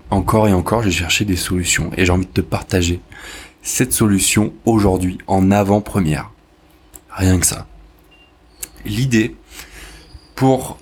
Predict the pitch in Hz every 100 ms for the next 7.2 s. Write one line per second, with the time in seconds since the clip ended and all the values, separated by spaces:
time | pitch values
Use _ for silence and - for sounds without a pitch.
0 | - 98 95 85 110 110 98 87 80 78
1 | 82 - - 107 110 107 98 104 104 95
2 | 85 90 92 85 82 80 - - _ -
3 | - 90 90 113 113 104 80 - 85 78
4 | - - - - - - - - - 156
5 | - 135 147 127 110 95 90 98 101 95
6 | 98 123 101 85 82 127 117 90 90 -
7 | - -